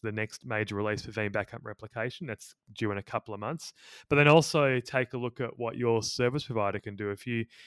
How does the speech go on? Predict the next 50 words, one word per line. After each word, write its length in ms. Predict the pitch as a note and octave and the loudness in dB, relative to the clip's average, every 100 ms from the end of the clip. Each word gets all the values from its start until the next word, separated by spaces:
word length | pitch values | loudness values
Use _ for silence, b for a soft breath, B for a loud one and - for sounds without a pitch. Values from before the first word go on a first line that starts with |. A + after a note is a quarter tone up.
| B B | B B
if 180 | B2 - | -8 -2
you, 320 | B2 A#2+ B2+ | 0 2 2
um, 540 | A2+ A2 G#2+ G#2 G2+ G#2+ | 4 4 2 -2 -12 -12
you 120 | - A2+ | -6 -2
know, 160 | G#2 | -2
wanna 180 | G#2+ A2 G2+ | -2 -2 -4
be 80 | A#2+ | 0
able 240 | G#2+ G#2 G#2 | 2 2 -2
to 80 | |
protect 420 | - - - G#2+ - | -6 -8 -4 -4 -4
your 80 | |
workloads 560 | G2 G#2 G2+ A#2 G#2 G2 | -2 -2 -2 -4 -6 -6
on 140 | G2 | -10
premises 600 | F#2+ D3+ D3 B2+ C3+ B2 | -4 0 0 2 0 0
and 140 | A#2 A2 | -4 -4
move 240 | A2 G#2+ | -4 -4
them 220 | A2+ G#2 - b b | -4 -8 -10 b b
to 100 | D3+ | 2
the 80 | C#3 | 2
cloud, 440 | - C3+ B2+ B2 - _ _ _ _ - | 2 4 6 4 0 _ _ _ _ 0
go 80 | C3 | 4
have 220 | C3+ B2 | 4 2
a 40 | |
look 200 | A#2+ A#2 | -2 -4
at 80 | A#2 - | -10 -10
Intervision, 560 | C3 A#2+ A2+ A2 A2 G#2 | -10 -8 -4 -6 -6 -4
go 100 | A#2 | -2
have 240 | A2+ A2+ | -2 -2
a 40 | |
look 200 | A2 A2 | -6 -8
at 60 | - | -10
the 80 | A2 | -10
services 500 | - A2+ G#2+ A2 A#2+ | -4 -2 -2 -6 -8
that 120 | A#2 | -8
they 60 | G#2 | -6
are 160 | G2+ A#2 | 0 0
offering, 500 | B2+ C3 A#2+ A#2 A2 _ - | 0 0 0 -2 -6 _ -4
um, 240 | G#2+ G#2+ | -2 -2
because 280 | G#2 - G2 | -6 -10 -2
they 200 | A2 G#2+ | 2 2
will 140 | G#2 G#2+ | 2 0
only 280 | G#2+ G#2 G2+ | -2 -2 -4
help 340 | - A2+ B2+ - | -2 0 0 -2
you 320 | C3 B2 B2 - | 2 4 4 2
in 240 | B2+ A#2+ | -2 -2
your 180 | A#2 A#2 | 2 2
greatest 440 | A2 A#2 A#2+ A#2+ - | 2 2 2 0 -2
time 180 | C#3 | 2
of 160 | C3+ A2 | 2 2
need. 240 | A#2+ C#3 | 0 -2